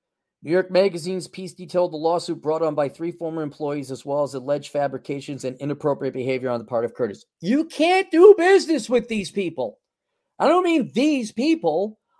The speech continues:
I mean victim parasites who abuse different groups of people and hide under their banner. <clears throat>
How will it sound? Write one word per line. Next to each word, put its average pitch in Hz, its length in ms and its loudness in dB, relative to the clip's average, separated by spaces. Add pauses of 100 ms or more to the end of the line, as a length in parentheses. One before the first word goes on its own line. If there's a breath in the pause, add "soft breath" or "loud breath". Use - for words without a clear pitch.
I 311 160 4
mean 294 400 -2
victim 269 400 2
parasites 226 760 0 (140)
who 247 220 -2
abuse 196 1080 2 (920)
different 311 400 -2
groups 285 420 -2
of - 160 -10
people 190 460 -2
and 180 180 -8
hide 254 480 2
under 226 240 0
their 208 300 -4
banner. 190 600 -6 (1040)
<clears throat> 208 260 -12